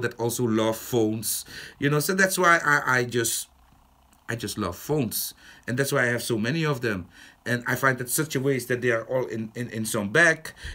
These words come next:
and that once in a while I make a new rom, and then I start all over again from the Gio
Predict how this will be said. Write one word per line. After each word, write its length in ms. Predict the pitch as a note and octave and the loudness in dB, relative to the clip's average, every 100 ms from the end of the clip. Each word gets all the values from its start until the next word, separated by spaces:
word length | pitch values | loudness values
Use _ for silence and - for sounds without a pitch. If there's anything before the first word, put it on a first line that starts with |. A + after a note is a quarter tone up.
| - | -2
and 120 | A#2+ | 0
that 140 | B2 | 0
once 240 | A#2+ C3+ C3+ | 2 0 0
in 100 | C3 | 0
a 60 | |
while 220 | B2 B2 A2+ | 4 4 2
I 80 | A#2+ | 0
make 240 | B2+ B2 | 0 0
a 60 | B2 | 0
new 260 | B2+ B2 | 2 4
rom, 240 | C3+ C3+ B2+ | 4 2 0
and 140 | B2 | -2
then 140 | A#2+ A#2+ | 0 0
I 80 | |
start 340 | A#2 - C3 - | -2 0 0 2
all 200 | C3 D#3+ | 0 2
over 260 | D3+ C3+ C#3 | 0 0 0
again 260 | C3+ C3+ | 0 -2
from 280 | C3+ C3+ B2+ | 0 -2 0
the 80 | A#2+ | 0
Gio 600 | A2 C3+ C#3 C#3+ C#3+ | 2 2 2 2 0